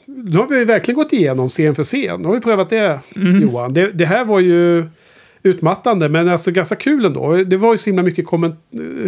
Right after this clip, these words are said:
Speaker 1: mycket notes, så det var svårt att få med det här om man, om man bara skulle tagit det huller om buller, kändes det som.
Speaker 2: Mm.
Speaker 1: Jag vet inte vad det här gav egentligen för lyssnarna, men, eh,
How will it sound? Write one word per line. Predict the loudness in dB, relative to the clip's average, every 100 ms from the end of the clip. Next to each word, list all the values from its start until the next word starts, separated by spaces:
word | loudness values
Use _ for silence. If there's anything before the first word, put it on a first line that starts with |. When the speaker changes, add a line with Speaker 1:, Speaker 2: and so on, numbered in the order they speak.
| -2
Speaker 1:
mycket | 0 0 2
notes, | 2 2 -2 -4
så | -4
det | 0
var | 0
svårt | 0 -2 -2 -2
att | -6
få | -4 0
med | 0 0
det | 0
här |
om | 2
man, | 0 0 -2
om | -2
man | 0 0
bara | 0 -2
skulle | -4 -4
tagit | -2 -4
det | -4 0
huller | 0 2 0
om | -2
buller, | -2 -4 -6 -10
kändes | -8 -10 -10 -12
det |
som. | -14 -14 -18 _
Speaker 2:
Mm. | -4 -2 -2 -6 -14 -20 -16 -4
Speaker 1:
Jag |
vet | 0 0
inte | 0
vad | 2 2
det |
här | 2 2 2 2
gav | 2 2 2
egentligen | 0 -2 -4
för | -4
lyssnarna, | -4 0 0 2
men, | 2 0 0
eh, | 0 -2 -2 -4